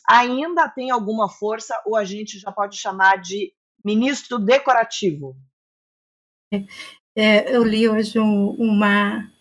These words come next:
Speaker 2: uma frase que dizia assim: que do posto Ipiranga já não tinha mais nada, né? Nem as bombas, nem o, nem a loja de conveniência, porque, de fato, ele perdeu, é, enfraqueceu muito.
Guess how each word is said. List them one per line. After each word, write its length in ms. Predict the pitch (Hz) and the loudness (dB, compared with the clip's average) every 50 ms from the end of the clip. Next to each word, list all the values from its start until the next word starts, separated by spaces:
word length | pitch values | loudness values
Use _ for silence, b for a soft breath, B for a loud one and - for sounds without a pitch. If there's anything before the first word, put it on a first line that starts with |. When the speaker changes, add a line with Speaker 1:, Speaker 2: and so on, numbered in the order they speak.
| _ _ | _ _
Speaker 2:
uma 160 | 214 214 214 | 0 0 0
frase 400 | 214 - 214 214 220 214 220 233 | 2 2 4 4 4 4 2 0
que 100 | 233 233 | -2 -2
dizia 320 | 196 220 220 196 226 214 | 0 0 2 4 4 4
assim: 360 | 214 208 - 226 214 214 196 196 | 2 2 2 2 2 2 2 0
que 200 | - 220 220 202 | -2 -4 -4 -2
do 240 | 190 196 202 220 | 0 2 2 2
posto 680 | 220 240 240 226 233 - - 240 226 220 226 220 214 208 | 6 6 6 6 6 4 6 6 8 8 8 6 6 4
Ipiranga 840 | 214 208 - 226 220 214 214 214 226 226 233 233 240 233 240 247 247 B B B B - - | 2 0 2 2 4 6 8 8 8 8 6 6 8 8 8 6 4 B B B B -12 -8
já 240 | 214 202 208 226 233 | -4 0 2 2 4
não 140 | 233 226 | 4 2
tinha 340 | 226 226 - - 220 214 220 | 2 0 -2 -2 0 0 2
mais 240 | 220 214 220 233 226 | 2 2 2 2 2
nada, 500 | 240 214 208 202 202 196 196 202 196 190 | 2 2 4 4 4 2 2 2 0 0
né? 200 | 185 190 190 202 | 0 0 -2 -2
Nem 260 | 214 214 214 214 220 | -2 0 0 0 0
as 140 | 220 214 214 | 0 0 0
bombas, 600 | 196 202 208 220 233 233 226 208 214 208 208 202 | 0 2 4 4 4 4 4 4 2 0 0 0
nem 360 | 208 202 208 208 208 214 208 | 0 0 0 0 0 0 0
o, 180 | 208 202 202 202 B B B B B - | 0 0 0 -2 B B B B B -2
nem 240 | - 220 226 254 247 | 2 4 6 6 6
a 120 | 247 254 | 6 6
loja 360 | 240 240 220 240 240 240 247 233 | 6 8 8 6 6 4 2 -2
de 100 | - - | -2 2
conveniência, 1000 | - 240 240 247 247 247 247 262 262 233 220 214 208 214 202 - - 208 202 190 - | 2 2 4 6 6 6 8 8 8 8 6 4 2 2 0 -2 -4 -4 -6 -6 -8
porque, 400 | - 202 196 - - 233 233 208 | -12 -12 -12 -10 -6 -4 -4 -4
de 140 | 202 - - | -4 -6 -8
fato, 320 | - 208 226 208 208 - 233 | -8 -6 -6 -6 -4 -2 -2
ele 180 | 220 226 233 | 0 0 -2
perdeu, 1000 | 233 - - 226 208 202 214 208 208 214 226 226 226 233 233 220 220 214 220 - - | -2 0 -2 -2 0 0 0 2 4 4 4 6 6 6 6 6 4 2 0 -4 -4
é, 260 | - 202 214 220 214 | -4 -4 -4 -2 0
enfraqueceu 680 | 226 226 220 - 214 214 214 - 226 214 - - 226 233 | 0 0 -2 0 -2 -2 -2 0 -2 -2 0 2 4 4
muito. 420 | 233 220 208 214 226 202 - 220 | 4 4 4 0 -2 -4 -6 -10